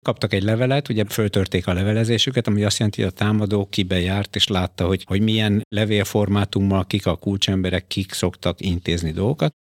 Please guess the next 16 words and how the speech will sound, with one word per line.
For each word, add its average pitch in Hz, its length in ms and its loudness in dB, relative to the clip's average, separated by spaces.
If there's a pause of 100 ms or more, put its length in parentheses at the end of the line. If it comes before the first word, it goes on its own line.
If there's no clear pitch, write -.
(160)
és - 80 -16
akkor - 200 -2
utána 113 420 0
megfelelő 92 580 0
időpontban, 98 640 0
mikor 92 260 -2
aktuális 92 540 0
volt 82 200 -4
az 90 100 -2
utalás, 104 420 0
azt - 160 -6
mondták, 87 300 -4
hogy 87 100 -2
megváltozott 87 680 -2
a - 40 -6
számlaszám, 98 560 0